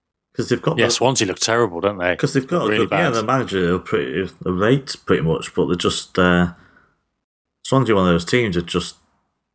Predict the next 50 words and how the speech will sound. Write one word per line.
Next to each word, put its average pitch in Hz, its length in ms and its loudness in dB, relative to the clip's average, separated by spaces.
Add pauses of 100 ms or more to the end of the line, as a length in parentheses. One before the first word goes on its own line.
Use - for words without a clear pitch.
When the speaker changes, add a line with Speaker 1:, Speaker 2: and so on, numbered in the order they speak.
(160)
Speaker 1:
you 92 80 -12
don't 98 140 2
know 87 100 2
why, 87 280 2
but 80 120 -4
they've 85 120 -2
always 87 220 4
got 71 180 -4
enough. 85 340 0
They - 80 -4
play 87 280 2
attractive - 560 -4
football, 80 300 -2
they 80 100 0
get 78 160 0
enough 80 280 -4
points, - 600 0
they - 80 -10
do 87 200 0
quite 82 320 -4
well, 90 300 2
but 78 280 -6 (640)
s-, - 180 -8
the - 160 -4
minute 92 400 2 (280)
you 90 100 -10
stop - 380 -2
<laughs> - 20 -10
getting 101 240 2
those 95 200 4
results, 85 520 0
you 95 60 -4
just - 260 -10
don't 95 200 2
know 92 140 0
where 90 160 2
they 90 80 -2
can 87 200 -6
go 101 240 0
from 92 260 -4
there. 78 220 -4
They 80 100 -12
just - 360 -8
don't 90 160 2
know 76 80 -2
how 87 140 4
they'll 87 160 4
turn 85 260 0
it 71 120 -4
around. 98 440 -4